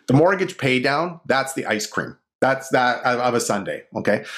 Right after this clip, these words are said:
That is, we, you, that's the equity, that's, that's, that's what's being paid down. The banks are forcing us to pay that. We have to pay that. So we know that that is the substance. So we know that that is the opportunity.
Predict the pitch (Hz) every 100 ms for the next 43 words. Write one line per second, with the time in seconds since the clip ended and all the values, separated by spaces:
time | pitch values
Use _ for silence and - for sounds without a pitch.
0 | - 143 156 156 143 123 - 113 117 -
1 | 120 117 - 123 127 120 - 104 107 107
2 | 143 165 170 160 147 135 - - 113 -
3 | - 110 117 135 - 151 147 135 143 131
4 | 123 135 180 - _ _ - 117 139 147
5 | 208 - - - 143 214 247 - 147 107
6 | - - 104 90 80 107 131 - 156 151
7 | - - 151 156 120 - - 120 160 196
8 | 180 180 165 - _ _ - 143 139 151
9 | 160 160 143 143 143 143 135 - 107 123
10 | 113 139 165 156 165 135 127 135 139 139
11 | 127 123 120 113 - - 143 147 143 143